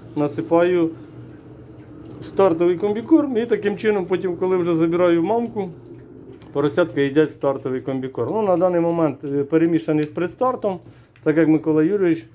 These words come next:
попросив мене прокоментувати його предстарт, так як я його вже давно не беру.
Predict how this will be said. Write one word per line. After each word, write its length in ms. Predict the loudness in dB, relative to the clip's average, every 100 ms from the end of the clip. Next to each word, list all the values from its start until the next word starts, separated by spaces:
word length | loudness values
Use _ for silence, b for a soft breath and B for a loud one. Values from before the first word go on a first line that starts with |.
| b b b b
попросив 680 | -2 0 2 0 0 0 2
мене 580 | 4 4 2 2 0 -4 -4
прокоментувати 920 | -6 -2 0 0 -2 0 0 0 0
його 200 | 0 0
предстарт, 540 | -4 -6 -2 -2 -2
так 140 | -6
як 140 | -6 -2
я 100 | 0
його 200 | 2 0
вже 120 | -2
давно 420 | 0 2 2 2
не 300 | 0 0 0
беру. 600 | 2 0 2 0 -2 -4